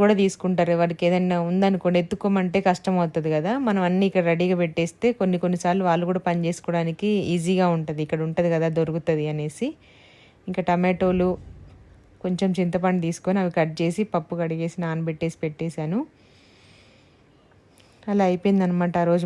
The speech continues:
మొత్తం. ఇంకా ఇవేమో గోరుచిక్కుడుకాయలు గిల్లి పెట్టేశాము. వీటిని ఒక రెండు మూడు సార్లు నీట్‌గా ఉప్పు వేసి బాగా కడిగి ఫ్రై చేసేసాను అనమాట. అంత రెసిపీ ఏం అంత క్లారిటీగా ఏం చూపించలేదు.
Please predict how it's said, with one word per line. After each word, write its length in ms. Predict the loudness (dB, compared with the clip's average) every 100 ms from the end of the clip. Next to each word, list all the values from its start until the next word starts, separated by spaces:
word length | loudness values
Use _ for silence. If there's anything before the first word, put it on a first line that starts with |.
| 0
మొత్తం. 280 | -2 -2 -2 -2
ఇంకా 180 | 0 -2 -2 _ -20 -20 -20 -20 -20 _ _ _ _ _ _ _ -20 -20 _ -4 -2
ఇవేమో 240 | 0 0 2
గోరుచిక్కుడుకాయలు 560 | 0 0 -4 0 0 -2
గిల్లి 180 | -6 -4
పెట్టేశాము. 540 | -4 -4 -6 -4 -4 -2 -2
వీటిని 220 | -2 -2 -2
ఒక 100 | -2
రెండు 120 | -2 -2
మూడు 120 | -4
సార్లు 240 | -2 -2 -2 -4
నీట్‌గా 280 | -4 -4 -6
ఉప్పు 180 | -8 -6 -4
వేసి 220 | -4 -4 -4
బాగా 180 | -4 -2
కడిగి 320 | -2 -2 -4 -6 -10 _ _ _ _ _ _ 0
ఫ్రై 140 | 0 2
చేసేసాను 400 | -2 -2 -4 -4 -4
అనమాట. 260 | -6 -6 -6 -6 -10 _ _ _ _ _ _ _ _ _
అంత 100 | -4 0
రెసిపీ 300 | -2 -2 -2 0
ఏం 100 | 0 0
అంత 160 | -2 -4 0
క్లారిటీగా 440 | 2 2 0 0 0
ఏం 60 | 0 -2
చూపించలేదు. 720 | -4 -4 -2 0 0 0